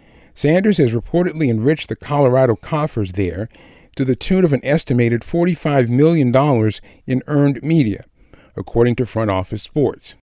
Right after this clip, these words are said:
But it's how Sanders has done it that raises a few eyebrows.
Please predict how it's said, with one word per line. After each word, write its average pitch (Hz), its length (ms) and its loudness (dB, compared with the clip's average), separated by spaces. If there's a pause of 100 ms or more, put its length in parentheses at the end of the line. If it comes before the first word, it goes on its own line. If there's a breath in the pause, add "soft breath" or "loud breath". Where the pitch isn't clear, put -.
(460)
But 147 100 2
it's - 280 0
how 208 240 4
Sanders 101 460 -2
has 98 140 -2
done 95 220 -2
it 117 180 -2 (480)
that 123 200 -4
raises 123 400 2
a 117 40 0
few 117 240 -2
eyebrows. 104 680 -2